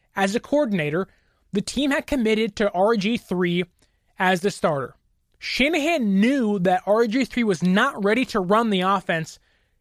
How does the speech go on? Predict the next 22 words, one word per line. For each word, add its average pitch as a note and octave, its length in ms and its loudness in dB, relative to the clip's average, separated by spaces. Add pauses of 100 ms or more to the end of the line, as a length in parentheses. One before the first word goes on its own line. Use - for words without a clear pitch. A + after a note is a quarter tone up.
(120)
in A3 100 0
its A3 160 -2
entirety. D#3+ 540 -2 (340)
So A3 220 0
in A3 60 2
the G#3 60 2
preseason, B3+ 800 0
in F3+ 140 -2
three G3+ 420 -2
games, G#3 480 -2 (420)
Griffin C#4 380 0
was G#3 300 0
twenty D4+ 580 0 (340)
for G3 220 -2
thirty-one B3+ 800 2 (300)
for F#3+ 200 0
a D#3+ 60 0
hundred C#4+ 400 -2
ninety-three B3+ 680 0
yards, F#3+ 480 0 (420)
two - 280 2
touchdowns, B3+ 800 -2